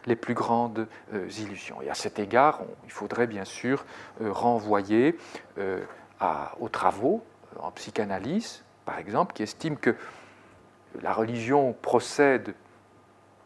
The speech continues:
d'une production humaine qui entend conférer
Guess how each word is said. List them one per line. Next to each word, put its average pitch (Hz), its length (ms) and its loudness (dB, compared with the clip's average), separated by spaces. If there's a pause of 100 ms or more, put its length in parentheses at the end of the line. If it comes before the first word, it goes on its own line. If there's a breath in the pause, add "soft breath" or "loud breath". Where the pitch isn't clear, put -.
(260)
d'une 120 180 -4
production 117 600 2
humaine 117 520 2 (240 loud breath)
qui - 140 2
entend 117 260 6
conférer 131 680 4